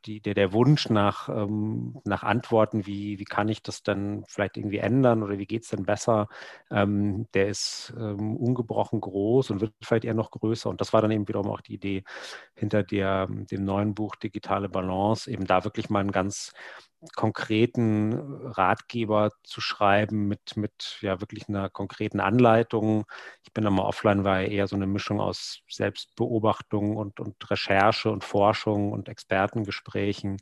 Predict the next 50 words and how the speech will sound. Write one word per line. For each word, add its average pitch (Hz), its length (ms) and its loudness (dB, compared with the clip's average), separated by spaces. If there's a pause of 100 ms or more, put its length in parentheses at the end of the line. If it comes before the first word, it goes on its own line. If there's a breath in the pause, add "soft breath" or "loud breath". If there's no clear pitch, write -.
(480 loud breath)
Ähm, 95 600 0 (200)
und 95 440 -4 (340)
die 101 80 -2
Leute 98 200 4
haben 104 60 4
mich 98 100 0
eben 110 100 2
immer 98 160 4
gefragt, 101 420 2
„Na, 95 120 2
was 98 120 0
kann 110 120 -4
ich 120 140 -4
denn 107 480 0
tun? 147 400 8
Was 101 180 2
würden 101 140 0
Sie 104 80 0
denn 101 120 0
empfehlen? 123 760 8
Was - 300 -2
sind 110 300 -4
denn, 107 280 0
äh, 123 200 -4
Tipps - 280 -4
und 104 120 -4
Tricks - 280 -2
und 104 80 0
Ratschläge?“ 110 640 2 (500 loud breath)
Und 104 80 -2
da 101 60 8
habe 101 100 4
ich - 60 0
mich 107 160 2
immer 110 160 4
so 110 80 4
ein 101 40 2
bisschen 107 560 2
gescheut, - 800 4
ähm, 117 220 2
weil 107 80 2
ich - 80 -8
dachte, 101 320 -2
„Puh, 110 340 -4
das 110 160 -2
muss 110 160 -2
jeder 104 200 2
selber 110 340 6
wissen.“ 117 320 0
Aber, 98 340 -2